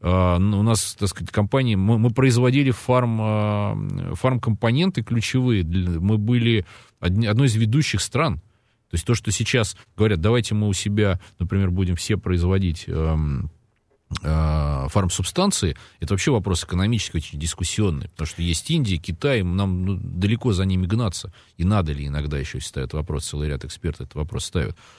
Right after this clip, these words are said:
Но тем не менее, вот есть ситуация. Не поставляют, э, людям нужно. Значит, мы либо должны начать производить,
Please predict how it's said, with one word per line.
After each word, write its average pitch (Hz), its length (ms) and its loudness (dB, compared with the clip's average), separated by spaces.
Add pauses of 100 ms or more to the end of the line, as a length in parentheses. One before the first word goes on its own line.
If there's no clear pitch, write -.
(180)
Но 90 60 4
тем 202 180 4
не 196 80 4
менее, 196 240 4
вот 123 200 2
есть 151 200 2
ситуация. 85 580 -2 (240)
Не 139 240 6
поставляют, 127 800 0 (480)
э, 90 240 2
людям 165 400 4
нужно. 85 420 0 (100)
Значит, 78 340 -6 (420)
мы 135 220 6
либо 143 240 4
должны 104 320 2
начать 98 360 0
производить, 117 680 0